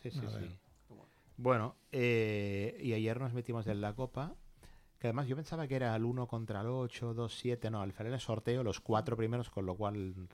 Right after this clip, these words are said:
Speaker 1: nos puede tocar así el Madrid, Valencia, Unicaja o Tenerife,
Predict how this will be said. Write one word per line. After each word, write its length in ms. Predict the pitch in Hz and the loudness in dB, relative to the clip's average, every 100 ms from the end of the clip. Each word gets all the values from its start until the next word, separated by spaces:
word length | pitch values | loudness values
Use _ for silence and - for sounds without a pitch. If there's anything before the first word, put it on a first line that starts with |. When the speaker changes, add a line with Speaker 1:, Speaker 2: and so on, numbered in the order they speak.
| _ - | _ -10
Speaker 1:
nos 220 | 104 90 | -8 -8
puede 220 | - 101 92 | -4 -2 -2
tocar 460 | 95 95 92 92 | -2 -2 -2 -4
así 200 | 85 - | -6 -8
el 80 | 101 | -6
Madrid, 580 | 92 101 113 117 110 101 98 98 | -4 -2 0 0 -2 -4 -6 -6
Valencia, 640 | 95 101 107 101 - 110 | -4 -4 -4 -8 -6 -4
Unicaja 560 | 101 98 - 98 - 107 | -2 -4 -6 -10 -8 -6
o 120 | 98 | -4
Tenerife, 640 | - 101 104 123 - - | -2 -2 0 0 -2 -10